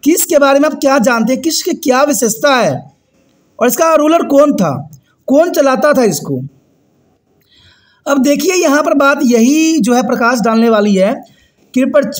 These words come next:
प्राचीन मेसोपोटामिया शहर किश बेबीलोन से बारह किलोमीटर पूर्व में स्थित है। देखिए, मेसोपोटामिया शहर जो है किश जो है,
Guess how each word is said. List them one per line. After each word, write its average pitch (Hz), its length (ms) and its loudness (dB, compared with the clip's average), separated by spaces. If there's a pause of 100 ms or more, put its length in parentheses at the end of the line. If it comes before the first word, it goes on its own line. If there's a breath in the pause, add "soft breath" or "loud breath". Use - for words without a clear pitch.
प्राचीन 262 580 0
मेसोपोटामिया 254 800 0
शहर 233 380 0
किश 226 600 -2 (760)
बेबीलोन 302 760 2 (340)
से 277 200 0
बारह 247 540 2
किलोमीटर 269 640 2
पूर्व 269 360 -2
में 254 260 2
स्थित 165 380 -4
है। 135 80 -6 (260)
देखिए, 170 220 -2
मेसोपोटामिया 220 1040 -2
शहर 220 340 0
जो 220 160 2
है 220 100 2
किश 233 460 -2
जो 214 160 0
है, 240 340 0